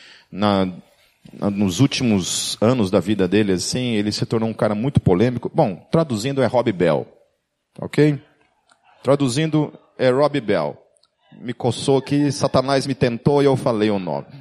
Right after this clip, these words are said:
Rob Bell é um cara que eu gosto muito, aprendi muitas coisas com ele, numa série de vídeos chamado Noma. Acho que é isso, Noma, né? Cara, é fantástica a série, assim, mas ele se perdeu nisso num livro chamado Repintando a Igreja.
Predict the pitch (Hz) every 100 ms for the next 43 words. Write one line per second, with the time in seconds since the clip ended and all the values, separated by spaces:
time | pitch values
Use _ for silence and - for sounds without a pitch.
0 | - _ _ _ - 135 165 156 180 175
1 | 170 170 175 151 165 165 165 165 175 151
2 | 135 - 151 135 160 175 165 143 - 156
3 | 131 120 - 113 120 120 92 87 110 _
4 | _ _ _ - - 101 110 107 - 139
5 | 127 117 104 104 127 113 101 - - _
6 | - - 107 110 101 90 95 110 143 101
7 | 90 _ _ _ _ _ _ _ - -
8 | - 127 135 98 104 147 101 113 123 _
9 | - - _ _ _ 139 139 135 175 170
10 | 170 160 - 123 - 147 139 131 - 151
11 | 151 165 180 - - 190 185 156 185 180
12 | 143 156 - - 160 123 139 143 135 139
13 | 156 143 143 - 139 135 131 170 - 147
14 | 123 165 170 151 143 98 95 101 92 90
15 | 73